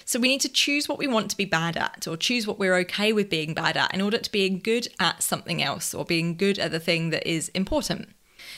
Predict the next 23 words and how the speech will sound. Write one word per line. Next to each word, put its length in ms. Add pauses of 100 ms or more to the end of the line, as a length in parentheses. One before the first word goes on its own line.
(100)
This 200
is 140
the 80
difference 380
between 260
moving 300
ten 340
things 300
an 100
inch 420
or 80
one 280
thing 240
a 20
mile, 480 (220)
which 160
very 180
much 220
reminds 320
me 80
of 100
Greg 220
McKeown's 580